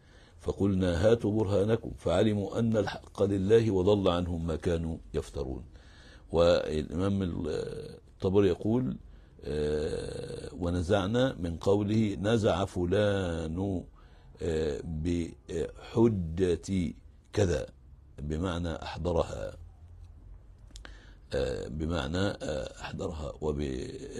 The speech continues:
بمعنى، آه، أحضرها. واضح يا إخواني؟ آه، بمعنى، آه، آه، بمعنى يا إخواني،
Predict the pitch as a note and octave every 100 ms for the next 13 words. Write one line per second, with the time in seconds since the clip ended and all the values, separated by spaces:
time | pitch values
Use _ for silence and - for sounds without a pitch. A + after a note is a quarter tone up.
0 | D2 D2+ D2+ D#2+ C#2 F#2 G#2 - - D2+
1 | - - D#2 E2 C#2 C2 A1 - - -
2 | - - - - B1 - - E2 G2 -
3 | - - C2 C2 - - D#2+ D2+ D#2 C#2+
4 | F2+ G#2+ - - - - - - - -
5 | C2+ C2 D#2 D#2+ D#2 D#2+ E2 G#2